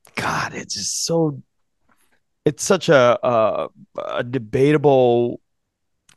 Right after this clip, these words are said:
thing. I mean, it's like all things that are good have the bad, and, you know, it's, everything's a curse, it's a blessing, but bl-, in blessings there's curses.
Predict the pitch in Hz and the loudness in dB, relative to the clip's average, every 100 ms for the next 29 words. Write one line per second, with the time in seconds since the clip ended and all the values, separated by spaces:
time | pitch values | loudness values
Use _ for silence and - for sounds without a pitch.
0 | - 196 107 123 131 135 - 143 - 156 | 4 4 4 -2 0 -2 -2 -4 2 4
1 | 165 175 170 165 135 123 117 147 147 123 | 4 2 -2 0 0 0 2 4 4 0
2 | 131 131 127 - 135 127 123 120 120 123 | -2 -2 -4 -6 2 6 6 6 2 -2
3 | 123 123 143 139 120 - 190 196 190 175 | -4 -4 -2 0 -2 -4 -16 -12 -6 -4
4 | 170 139 - 156 156 131 135 120 131 131 | -2 -4 -2 0 0 -2 -10 -4 2 2
5 | - 131 131 - - - - 135 - 156 | 0 -2 -2 -4 -12 -16 -10 -8 -4 -4
6 | 147 135 135 - 135 123 117 - 196 190 | -2 0 0 -2 -6 -6 -8 -4 -2 -2
7 | - 120 | -4 -6